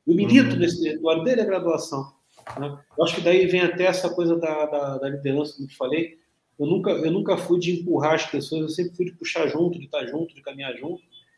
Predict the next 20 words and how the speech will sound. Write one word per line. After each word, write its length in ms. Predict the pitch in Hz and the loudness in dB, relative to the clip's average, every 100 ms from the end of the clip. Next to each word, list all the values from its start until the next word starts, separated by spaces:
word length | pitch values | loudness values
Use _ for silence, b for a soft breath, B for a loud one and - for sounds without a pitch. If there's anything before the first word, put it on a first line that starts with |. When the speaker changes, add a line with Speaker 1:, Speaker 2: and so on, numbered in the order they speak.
| b _ _ - | b _ _ -2
Speaker 1:
E 60 | 143 | 2
eu 100 | 156 | 8
priorizo 440 | 175 170 180 165 | 10 10 8 4
muito 300 | 151 175 170 | 4 2 4
a, 80 | 170 | 2
a, 440 | - 143 135 139 | 2 0 -2 -4
a, 600 | 135 - 135 127 127 123 - | -6 -6 -6 -4 -4 -6 -8
a 40 | |
questão 320 | - 147 170 | -6 -2 0
da 120 | 165 135 | 2 2
ética, 640 | 147 135 - - - 117 | 2 2 -4 -8 -4 -4
né? 260 | 120 127 120 | -4 -6 -6
Da, 560 | 120 123 120 120 117 117 _ _ _ _ _ - | -6 -6 -6 -6 -6 -8 _ _ _ _ _ -2
da 100 | 135 | 2
honestidade, 1000 | 139 147 - 127 123 147 143 123 120 117 | 4 2 -2 -2 4 4 4 2 -2 -2
da, 240 | 127 131 | -4 -4
da 120 | 127 | -4
seriedade, 720 | 131 - 143 131 - 139 139 117 | -6 -4 -2 -2 -2 0 0 -2
do 80 | - | -8
companheirismo. 800 | 127 - 131 120 123 160 143 | -12 -8 -4 -2 0 0 -2